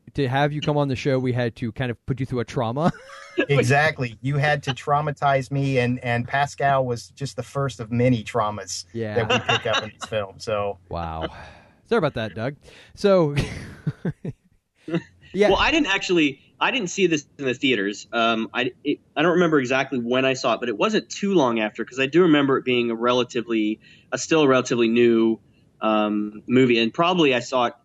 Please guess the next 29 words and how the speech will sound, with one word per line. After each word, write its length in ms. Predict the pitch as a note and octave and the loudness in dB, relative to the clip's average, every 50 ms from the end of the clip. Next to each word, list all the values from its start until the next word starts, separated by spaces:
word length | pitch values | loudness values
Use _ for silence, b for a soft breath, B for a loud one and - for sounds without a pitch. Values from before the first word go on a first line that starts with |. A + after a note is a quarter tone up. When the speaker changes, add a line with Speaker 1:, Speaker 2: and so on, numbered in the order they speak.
| _ - | _ -6
Speaker 3:
on 280 | B2 A#2+ A#2 A2+ A#2 - | -4 -2 -2 -4 -4 -2
H 220 | - C3+ B2+ - - | -2 -2 -2 -2 -2
B 160 | B2+ B2 B2 | 0 2 2
O, 160 | A#2+ A#2+ A#2+ | 2 2 2
which 180 | A#2+ A2+ - - | 0 0 -2 -6
was 100 | A2+ G#2+ | -6 -4
a, 200 | A2 G#2+ G#2+ G#2+ - _ _ _ _ _ _ _ _ _ _ | -2 -2 -4 -4 -10 _ _ _ _ _ _ _ _ _ _
you 80 | A2 | -8
know, 140 | A2+ G#2+ G#2+ G#2 | -6 -6 -6 -6
a, 240 | G2+ - - F2+ G#2+ - | -6 -8 -10 -12 -8 -4
a 60 | - | 0
lot 280 | A#2+ A#2 B2 B2+ B2+ B2+ | 2 4 4 4 4 4
of 60 | B2+ | 4
movies 260 | A#2+ A#2+ A#2 A#2 A2+ | 4 4 2 0 -2
came 180 | - - A#2 A2+ | -2 -2 -2 0
out. 60 | A2+ | 0
That 80 | A#2 A#2+ | 0 0
was 100 | A2+ - | -2 -2
the 80 | A#2+ | -6
big 220 | G#2+ - C3+ C3 B2 | -4 -2 -2 0 2
way 160 | B2 A#2+ A2+ | 2 2 2
I 80 | A2 A2 | 2 -2
saw 240 | A2 - B2 A2 | -2 -2 -4 -4
quite 260 | G#2 - - B2 A2+ G#2 | -4 -4 -4 -2 -2 -2
a 20 | |
few, 280 | - - B2 A#2 A2+ A2 | -4 -2 -2 0 0 -2
especially 320 | - - C3 B2+ - G#2 | -4 -6 -6 -4 -4 -4
horror 260 | G2 A2+ A#2 A2+ A2 | 0 0 0 0 0
flicks, 400 | G#2 - G#2+ G#2+ G#2 - - - | -2 -4 -6 -6 -6 -6 -10 -16